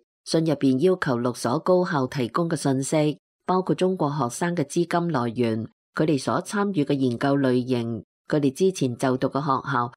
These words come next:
以及貴校申請人、錄取同入學情況嘅逐個詳細情況。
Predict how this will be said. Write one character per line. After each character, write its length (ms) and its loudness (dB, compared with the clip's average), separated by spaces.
以 120 2
及 100 -4
貴 360 0
校 120 0
申 240 -2
請 280 -2
人、 360 -2
錄 260 0
取 300 0
同 240 -2
入 60 -6
學 340 -2
情 240 -2
況 200 0
嘅 120 -2
逐 240 -2
個 140 0
詳 280 -4
細 220 0
情 280 -2
況。 520 0